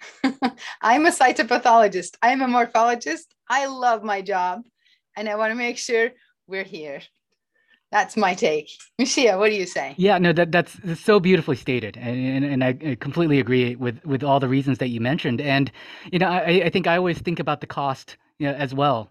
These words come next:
Speaker 2: You know, what is the most appropriate use of these tests, and, you know, how can we use, you know, both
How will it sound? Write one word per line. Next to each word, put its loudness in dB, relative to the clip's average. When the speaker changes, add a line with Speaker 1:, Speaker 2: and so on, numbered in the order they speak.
Speaker 2:
You -4
know, -8
what 2
is 2
the 0
most 2
appropriate -6
use -6
of -12
these -10
tests, -16
and, -6
you -6
know, -6
how -2
can -4
we 2
use, -2
you 0
know, 0
both 2